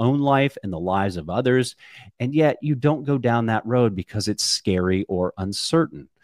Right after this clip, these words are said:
You don't go down that road because you desire the safety of certainty more than taking risks to pursue and attain your potential. By doing this, you give your power away because you aren't using your strengths, gifts, and talents to their fullest.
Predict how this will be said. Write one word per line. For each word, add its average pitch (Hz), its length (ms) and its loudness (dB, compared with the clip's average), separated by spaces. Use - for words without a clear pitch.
You 151 120 4
don't 180 180 6
go 170 140 6
down 139 240 4
that 131 160 2
road 143 320 4
because 123 440 -2
you 127 140 0
desire 110 460 4
the 92 80 -4
safety 165 500 2
of 135 100 0
certainty 87 680 -4
more 104 600 2
than 120 160 0
taking 156 440 0
risks 117 380 0
to 110 80 -4
pursue 135 540 -2
and 101 100 -4
attain 95 420 -4
your 82 140 -4
potential. - 760 -4
By 135 160 2
doing 196 420 0
this, 95 220 -2
you 113 100 -4
give 131 260 0
your 196 140 -2
power 123 580 2
away 85 500 -2
because 139 500 2
you 123 240 -2
aren't 135 340 2
using 120 380 2
your 92 140 -2
strengths, - 640 -2
gifts, 113 480 2
and 95 180 -4
talents 113 580 -2
to - 140 -6
their 92 160 0
fullest. - 720 0